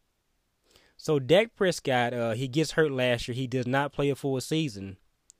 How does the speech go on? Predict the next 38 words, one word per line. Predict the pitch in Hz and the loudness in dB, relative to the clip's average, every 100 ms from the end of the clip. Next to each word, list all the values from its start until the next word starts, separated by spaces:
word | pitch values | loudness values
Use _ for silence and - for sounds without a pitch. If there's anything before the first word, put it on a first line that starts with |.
| _ _ _ _ _ _ | _ _ _ _ _ _
Now, | 123 135 139 127 123 | 0 2 2 2 0
he's | 123 151 151 | -2 -2 2
asking | 156 190 175 | 6 6 2
for | - 135 | -2 0
money. | 127 117 82 | 0 -2 -4
You | 90 110 | -8 -4
know, | 110 | -2
he | 113 135 | -2 -4
thinks | - 165 143 | 0 0 0
that | 135 | -2
he | 131 | -2
deserves | 139 120 135 135 | -2 0 2 0
more. | 113 117 113 104 - - - _ | -2 -4 -4 -6 -14 -18 -18 _
Some | - - 262 | -8 4 4
people | 302 226 196 | 4 4 6
are | |
saying | 160 - 180 165 | 6 4 6 6
that | 135 120 | 2 -2
Dak | 110 175 175 | 0 0 0
Prescott | 170 160 - 143 117 | 2 2 2 0 0
does | 131 117 | -2 0
not | 131 127 | 0 -2
deserve | 117 104 127 127 | -6 -4 -2 -2
this | 113 104 | -4 -6
money. | 127 117 - _ _ _ _ _ _ _ _ _ _ _ _ | -4 -6 -10 _ _ _ _ _ _ _ _ _ _ _ _
It's | - 123 120 - | -4 -4 -4 -6
a | 127 | -6
nightmare. | 120 131 131 107 87 65 - _ _ _ _ _ _ _ _ _ _ _ _ _ | 0 2 2 0 -8 -14 -18 _ _ _ _ _ _ _ _ _ _ _ _ _
Why | 104 101 139 | -10 0 4
would | 202 202 | 6 4
the | 180 | 0
Cowboys | 160 185 170 165 143 135 | -2 2 4 4 2 0
reach | 123 156 | 0 -2
a | 139 | -2
long-term | 117 123 151 151 - 143 139 | 0 2 2 0 -2 -2 -2
deal | 127 123 113 | -2 -2 -2
with | 107 110 | -4 -8
the, | 104 | -12